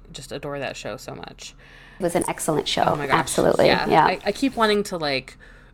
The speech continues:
Speaker 1: rewatch it, having experienced the suspense of it already, like, to rewatch it to see what I missed, 'cause it's so suspenseful, especially in, like, the first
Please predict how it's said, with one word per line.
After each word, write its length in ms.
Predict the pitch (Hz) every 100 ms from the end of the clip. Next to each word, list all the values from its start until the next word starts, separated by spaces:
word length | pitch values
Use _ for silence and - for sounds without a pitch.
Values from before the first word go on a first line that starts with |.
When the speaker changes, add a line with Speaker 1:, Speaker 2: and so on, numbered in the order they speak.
| -
Speaker 1:
rewatch 580 | 170 185 180 151 156 -
it, 240 | 175 - -
having 580 | - 165 165 151 147 - -
experienced 720 | 180 - - 185 180 180 -
the 80 | -
suspense 500 | - 160 - 151 151
of 80 | 165
it 80 | 170
already, 400 | 165 165 165 170
like, 260 | 143 131 - - - - -
to 140 | 165
rewatch 460 | 165 165 143 151 -
it 100 | -
to 80 |
see 160 | 143 156
what 120 | 147
I 80 | 135
missed, 500 | 135 123 143 - - - - -
'cause 160 | 180
it's 160 | 180 -
so 280 | - 165 165
suspenseful, 540 | 165 - 143 143 135
especially 460 | 139 - 139 - 151
in, 140 | 143
like, 180 | 143 -
the 80 | 147
first 480 | - 143 143 -